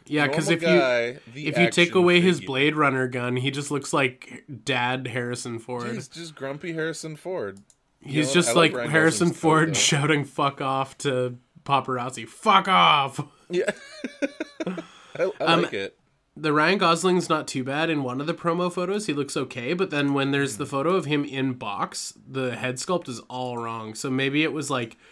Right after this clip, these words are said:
Speaker 1: preliminary
Speaker 2: Oh, yeah.
Speaker 1: sculpts, or I hope that's not the production face, 'cause that Ryan Gosling looks more like, um,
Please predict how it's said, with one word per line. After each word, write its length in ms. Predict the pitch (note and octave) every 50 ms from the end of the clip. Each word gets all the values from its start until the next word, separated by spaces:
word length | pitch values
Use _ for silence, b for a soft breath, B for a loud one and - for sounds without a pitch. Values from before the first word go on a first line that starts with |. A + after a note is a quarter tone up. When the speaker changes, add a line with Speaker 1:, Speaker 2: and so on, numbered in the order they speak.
| b b b b b
Speaker 1:
preliminary 800 | - - - C#3+ C3 B2 B2+ B2+ B2 B2 B2 B2 B2 A#2+ A#2+ B2
Speaker 2:
Oh, 20 |
yeah. 20 |
Speaker 1:
sculpts, 1000 | A#2+ - - - F2+ F2+ C3+ B2+ B2 B2 - - _ _ _ _ - - - - -
or 340 | A#2 A#2 A#2 A#2+ A#2+ A2+ G2+
I 120 | A#2+ B2+
hope 200 | B2 C3 B2+ B2+
that's 220 | - B2+ A#2+ A2+ -
not 120 | B2+ A#2 -
the 60 | -
production 520 | A2 - A#2+ A#2 B2 - - - A#2 A2+ A#2
face, 280 | - G#2+ G#2 A2 A2
'cause 180 | - - A#2+ -
that 220 | - A#2+ A#2+ - - _ _ b b b b b b b b b b b
Ryan 240 | - B2+ B2 B2 A#2+
Gosling 800 | A2+ B2+ B2 B2 A#2+ A#2 A#2+ B2 A#2 A2+ A#2 A#2 A2+ A2+ G#2 - _ _ _ _ D#3+ - _ _ _ _ -
looks 420 | C#3 C3 B2+ B2+ B2 - - - B2+
more 280 | B2+ B2 B2 B2 B2 B2
like, 420 | B2+ B2+ B2+ B2 A#2+ A#2+ A2+ -
um, 460 | B2+ A#2+ A#2 A#2 A#2 A#2 A#2 A#2 A#2